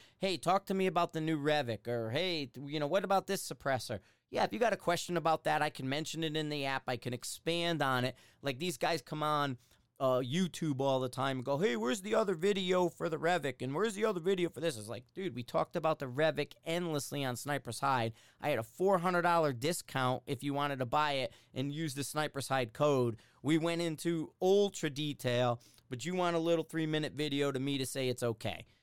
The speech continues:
You know, it's like, well, YouTube don't like us, man. Why would I keep feeding YouTube to the degree I used to when they don't like us? You know, it's like, if they're gonna be anti that, same thing with Facebook. I just use Facebook to advertise.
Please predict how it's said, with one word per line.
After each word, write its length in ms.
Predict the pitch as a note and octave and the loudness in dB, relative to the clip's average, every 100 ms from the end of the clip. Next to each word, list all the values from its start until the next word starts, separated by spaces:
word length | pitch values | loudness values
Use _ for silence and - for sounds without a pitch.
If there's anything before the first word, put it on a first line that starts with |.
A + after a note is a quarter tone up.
| _ _ | _ _
You 120 | C#3 | -4
know, 200 | C#3+ B2+ | 0 0
it's 120 | C3 D#3 | 0 -2
like, 180 | D#3 | -2
well, 120 | F3 F3+ | 0 -2
YouTube 360 | A3+ - G#3 | -2 -4 -2
don't 220 | F#3 G3 | 2 2
like 260 | C#3+ A#3 - | 2 0 0
us, 220 | F#2 - | -8 -6
man. 260 | G#2+ B2 C#3 | -2 -2 0
Why 180 | D3+ G3 | 0 2
would 180 | F#3+ F3 | 0 0
I 100 | F3+ | -2
keep 260 | - F#3 _ - | -4 -10 _ -8
feeding 420 | F3 F#3 F3 D3+ | -4 -2 -2 0
YouTube 640 | D3+ F#3+ - C#3+ C#3 C3+ - _ | 0 -2 -2 0 2 0 -4 _
to 120 | - D3 | -8 -6
the 120 | C3+ | -4
degree 480 | B2+ B2 C#3+ E3+ D#3 | -6 -4 -2 2 2
I 80 | |
used 460 | A#2 C3 G3+ G3 - | 0 -2 -2 -2 -4
to 200 | A#2 B2 _ _ _ | -4 -4 _ _ _
when 180 | C#3+ D#3 | -8 -2
they 180 | F#3 G3 | 0 0
don't 320 | F3 F#3 - | 0 -2 -6
like 320 | D#3 A3 - | -6 -6 -4
us? 340 | G#2+ G2 - - _ _ - | -6 -6 -10 -16 _ _ -12
You 120 | C3+ | -8
know, 260 | D3+ E3+ - | -6 -6 -6
it's 220 | D3+ - | -8 -4
like, 320 | C#3+ C3+ - - - | -4 -4 -8 -20 -12
if 180 | D3 - | -12 -4
they're 140 | F3 | -4
gonna 180 | G3 F#3 | -2 -2
be 280 | F3 F3 F3+ | -2 -4 -4
anti 340 | F3 D3 D3 | -4 -2 -2
that, 200 | D3+ - | -2 -4
same 180 | G#3+ A3+ | -6 -6
thing 100 | A3 | -4
with 160 | C#3+ | -4
Facebook. 460 | C#3+ C#3+ - A2 G#2 _ _ _ - | -2 -4 -4 -6 -6 _ _ _ -8
I 60 | F#3+ | -6
just 140 | G#3 | -4
use 160 | G#3 - | -4 -2
Facebook 420 | E3+ E3+ - - | -2 -2 -2 -2
to 80 | B2+ | 0
advertise. 580 | C#3 B2+ - F#2+ D2+ | 2 0 -2 -4 -4